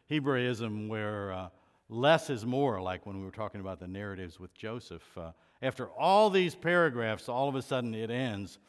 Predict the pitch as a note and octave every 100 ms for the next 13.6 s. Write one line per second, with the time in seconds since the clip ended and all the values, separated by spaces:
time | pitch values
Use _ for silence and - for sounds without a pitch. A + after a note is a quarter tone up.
0 | _ _ - C3+ - E3+ A3+ F3+ D3 B2
1 | C#3 D#3 D#3+ - A2+ A2 - C3 A#2+ G#2+
2 | - _ - A#2 A#2+ G2+ - F3 F3 E3
3 | C#3+ A2+ C3 A#2+ A2 F#2 D#2+ D2 _ _
4 | _ _ _ _ _ _ _ _ _ _
5 | _ - E3+ F3 A#2+ D3 D3+ C#3+ - _
6 | _ _ _ _ _ - D#3+ D#3+ D#3 B2+
7 | D3+ E3+ E3+ C#3+ D#3 C#3+ C#3+ C3+ A2+ B2+
8 | D#3 D#3+ C#3+ D3 D#3 C#3+ C3+ B2+ B2 A#2
9 | A#2+ A#2+ - A2 G#2 G2 _ _ _ B2+
10 | - - D#3+ F3+ F3+ D3+ C#3+ B2+ A#2 A2
11 | G#2+ - A#2 A2 G#2 F#2+ A2 A2 G2+ G2+
12 | G#2+ G2 F2+ E2+ E2 F2 F2 F#2 G2+ F#2+
13 | - G#2+ F2+ - G2+ E2